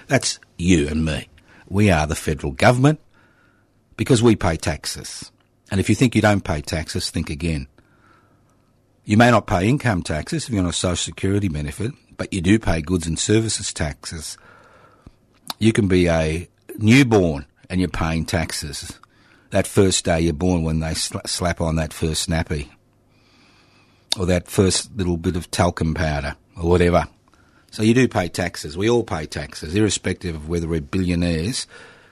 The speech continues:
who don't pay much tax <laughs> or whether you're on a social security benefit and you're finding ten percent of your income goes into a goods and services tax. So we all pay taxes. So we subsidise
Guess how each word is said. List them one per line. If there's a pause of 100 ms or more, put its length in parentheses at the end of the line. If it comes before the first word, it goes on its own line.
(560)
who
don't
pay (180)
much
tax (320)
<laughs>
or
whether
you're
on
a
social
security
benefit
and
you're
finding
ten
percent
of
your
income (440)
goes
into
a
goods
and
services
tax. (540)
So
we
all
pay
taxes.
So (440)
we
subsidise